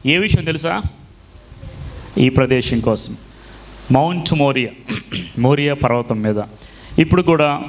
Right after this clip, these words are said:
Dome of Rock అని ఒకటి ఉంది అక్కడ, ముస్లిమ్స్ యొక్క టెంపుల్. ఎప్పుడైతే ఇజ్రాయేలీలు చెదిరిపోయారో వాళ్ళు అక్కడ ఒక మందిరం కట్టుకున్నారు. అదే ప్లేస్లో మందిరాన్ని పడగొట్టి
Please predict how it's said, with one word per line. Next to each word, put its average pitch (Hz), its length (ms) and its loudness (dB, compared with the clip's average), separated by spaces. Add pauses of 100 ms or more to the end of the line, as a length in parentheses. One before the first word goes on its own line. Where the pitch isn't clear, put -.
(400)
Dome 165 180 2
of 165 240 2
Rock 143 200 0
అని 139 80 2
ఒకటి 123 180 2
ఉంది 120 140 -4
అక్కడ, 110 160 -10 (680)
ముస్లిమ్స్ 131 540 2
యొక్క 151 360 -2 (1120)
టెంపుల్. 160 340 2 (1300)
ఎప్పుడైతే 196 600 2
ఇజ్రాయేలీలు 170 760 -2 (100)
చెదిరిపోయారో 151 560 0
వాళ్ళు 135 280 0
అక్కడ 127 180 -6
ఒక 131 400 -2 (1080)
మందిరం 139 360 4
కట్టుకున్నారు. 113 500 -2 (240)
అదే 147 180 2
ప్లేస్లో 151 420 -2
మందిరాన్ని 139 400 -4
పడగొట్టి 117 400 -8